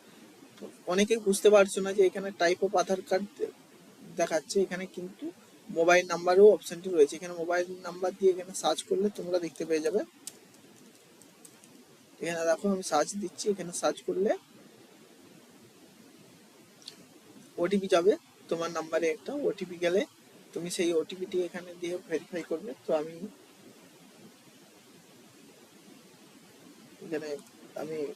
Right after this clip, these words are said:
ওটিপিটি দিয়ে ভেরিফিকেশন করে নিলাম। ওটিপিটি দিয়ে ভেরিফিকেশন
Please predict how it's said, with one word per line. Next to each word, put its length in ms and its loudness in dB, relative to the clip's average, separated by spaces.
ওটিপিটি 400 -4
দিয়ে 180 2
ভেরিফিকেশন 580 -4
করে 160 2
নিলাম। 220 -6
ওটিপিটি 340 -2
দিয়ে 120 2
ভেরিফিকেশন 520 -8